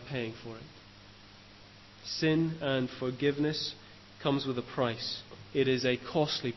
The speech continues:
price. And so it is a precious price. The blood that Christ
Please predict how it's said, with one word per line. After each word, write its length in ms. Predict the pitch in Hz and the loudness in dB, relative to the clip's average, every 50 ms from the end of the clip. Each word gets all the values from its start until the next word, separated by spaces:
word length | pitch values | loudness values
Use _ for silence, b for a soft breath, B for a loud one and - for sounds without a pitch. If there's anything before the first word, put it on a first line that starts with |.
| - | -6
price. 520 | - 123 117 117 - - - - - - - - - - - - - - - - - - - - - - - - - - - - | -8 -8 -8 -8 -10 -10 -10 -10 -10 -10 -12 -16 -18 -20 -20 -20 -20 -20 -20 -20 -20 -20 -20 -20 -20 -20 -20 -20 -20 -20 -14 -10
And 120 | - 123 117 | -8 -6 -4
so 160 | - 135 135 | -2 0 2
it 80 | 131 131 | 2 2
is 100 | 123 131 | 2 2
a 80 | 127 127 - - | 0 -2 -4 -6
precious 540 | - 127 113 - - 120 - - - - - - - - - - - - | -4 -4 -4 -4 -6 -8 -8 -10 -10 -10 -12 -14 -18 -20 -20 -18 -14 -12
price. 380 | 120 117 123 139 - - - - - - - - - - - - - - - - - - - - - - - - - - - - - - - - 127 | -12 -12 -12 -12 -14 -14 -14 -16 -18 -20 -20 -20 -20 -20 -20 -20 -20 -20 -20 -20 -20 -20 -20 -20 -20 -20 -20 -20 -20 -20 -20 -20 -20 -20 -14 -8 -4
The 80 | 127 | -4
blood 380 | 123 - 139 143 143 139 143 143 - - - - - - - - - - | -2 2 4 6 6 6 4 2 -4 -10 -14 -16 -18 -18 -20 -10 -6 -6
that 100 | 127 - - - - - | -6 -6 -6 -12 -10 -4
Christ 400 | - 147 139 143 139 - - - | 0 0 2 2 0 -2 -6 -10